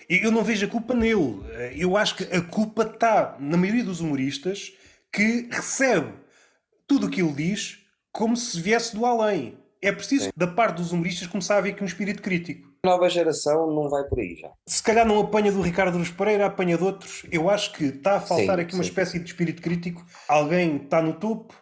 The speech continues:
Speaker 1: ele está a fazer assim e é só assim. Se o João Pedro Pereira está a resultar e ele é um bom humorista, aquilo pode resultar apenas para ele.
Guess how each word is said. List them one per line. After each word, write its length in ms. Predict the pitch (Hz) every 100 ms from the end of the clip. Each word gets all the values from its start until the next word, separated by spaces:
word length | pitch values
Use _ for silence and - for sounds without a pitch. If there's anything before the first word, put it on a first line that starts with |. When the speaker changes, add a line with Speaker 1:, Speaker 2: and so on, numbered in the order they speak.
| _ _ _ _ _
Speaker 1:
ele 120 | 170 175
está 140 | 180
a 20 |
fazer 260 | 175 170 165
assim 400 | 160 190 208 185 -
e 80 | 151
é 40 | 147
só 180 | -
assim. 300 | 151 - 117 117 -
Se 160 | - 240
o 200 | 214 175
João 180 | 170 262
Pedro 200 | 247 175
Pereira 260 | 147 117
está 180 | 110 175
a 40 |
resultar 480 | 139 127 127 131 113
e 60 | 110
ele 80 | 135
é 40 |
um 80 | 135
bom 100 | 151
humorista, 520 | 131 117 120 - 175
aquilo 220 | 240 226 -
pode 160 | 220
resultar 320 | 190 214 233 233
apenas 280 | 240 240 240
para 160 | 294
ele. 260 | 269 233